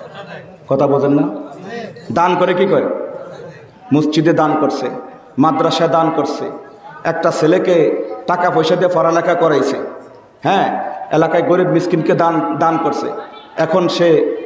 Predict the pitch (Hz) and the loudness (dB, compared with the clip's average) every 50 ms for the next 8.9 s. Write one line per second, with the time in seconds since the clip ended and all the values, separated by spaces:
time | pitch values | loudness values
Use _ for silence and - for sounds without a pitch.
0 | - - - 113 - 175 180 185 185 175 - - 170 175 185 180 175 - 180 175 | -12 -14 -12 -4 0 2 2 2 2 0 0 2 2 2 4 2 2 2 2 2
1 | 165 151 165 170 175 165 185 196 185 - 202 214 170 165 139 - - - - - | 4 4 4 2 2 2 2 2 2 2 2 2 2 2 2 2 0 -2 -4 -6
2 | - - - - - - - - - - - - - - - - - - - - | -8 -10 -12 -12 -14 -16 -18 -20 -20 -18 -16 -16 -16 -16 -18 -16 -14 -14 -14 -8
3 | - - 254 294 - 359 359 - - 254 202 165 - - - - - - - - | 0 2 2 4 4 4 2 2 2 2 0 0 -2 -4 -6 -6 -6 -8 -10 -12
4 | - - - - - - - - - - - - 127 156 185 - - - - - | -12 -14 -16 -18 -20 -20 -20 -20 -20 -20 -12 -2 0 2 2 2 0 -2 -4 -6
5 | - - - - - - - - - - - - - - - - - 170 175 185 | -8 -10 -12 -12 -16 -18 -20 -20 -20 -20 -20 -20 -20 -20 -16 -6 -2 -2 2 2
6 | 190 180 - 143 135 147 - - - - - - - - - - - - - - | 2 2 2 2 2 0 0 -2 -4 -6 -8 -10 -12 -14 -16 -18 -20 -20 -20 -20
7 | - - - - 170 175 180 175 175 180 185 180 - - 202 202 202 202 196 185 | -20 -12 -2 0 2 4 4 4 4 2 0 0 0 2 2 4 4 2 2 2
8 | 185 147 190 196 - - 220 214 208 226 226 214 220 240 254 226 185 | 2 2 2 2 2 2 2 2 4 4 4 2 2 2 2 0 0